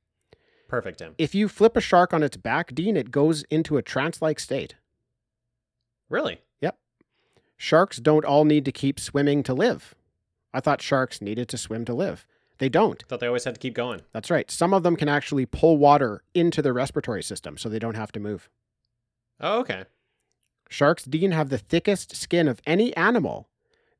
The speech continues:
Speaker 2: and their skin is made up of tooth-like scales that make it feel like sandpaper, but the reason for that is to allow water to pass through it without making noise, allowing them to be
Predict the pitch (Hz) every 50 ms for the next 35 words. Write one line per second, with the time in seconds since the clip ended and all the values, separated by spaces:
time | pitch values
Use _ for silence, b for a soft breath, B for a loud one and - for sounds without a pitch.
0 | _ _ _ 135 147 147 143 143 135 - - - 156 160 170 151 139 147 151 151
1 | 156 151 - 135 113 - _ - - 196 214 - 202 180 175 180 170 - - -
2 | - - 185 185 190 - - 87 - - - - _ _ _ _ _ _ _ _
3 | _ 110 139 135 131 - 143 151 160 - 180 - - - 165 151 139 135 - -
4 | - 156 165 214 240 - 139 92 - - - 71 107 139 - _ _ _ _ _
5 | _ _ _ 147 147 - 151 135 143 170 175 165 160 135 - - - - 196 240
6 | 269 226 123 78 73 76 - - - _ _ _ _ _ _ _ _ _ _ _
7 | - 147 143 - - - 151 151 143 147 143 147 131 117 123 135 - 185 202 -
8 | - - - - - 147 - 151 143 - - - - _ - 135 131 139 180 208
9 | 190 - - - - - _ _ _ _ _ _ _ _ _ - 135 - 160 151
10 | 156 - 147 147 151 151 - 151 135 123 131 143 139 107 92 95 - 120 110 123
11 | 123 135 135 135 135 135 127 - 127 120 135 135 139